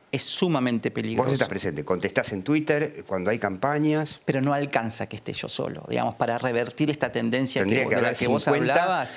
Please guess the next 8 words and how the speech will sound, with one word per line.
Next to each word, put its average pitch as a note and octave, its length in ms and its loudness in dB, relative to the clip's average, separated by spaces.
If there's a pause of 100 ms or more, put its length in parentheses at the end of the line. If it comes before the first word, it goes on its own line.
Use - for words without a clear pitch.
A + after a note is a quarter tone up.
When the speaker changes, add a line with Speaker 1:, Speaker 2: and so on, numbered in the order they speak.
(100)
Speaker 2:
tendría C3+ 240 2
que D3+ 60 2
haber C#3+ 140 2
cincuenta D3 500 0
Antonios B2+ 540 0
Aracre A#2 400 0
más. G2+ 360 -4 (340)
Speaker 1:
Sí, F#3 360 0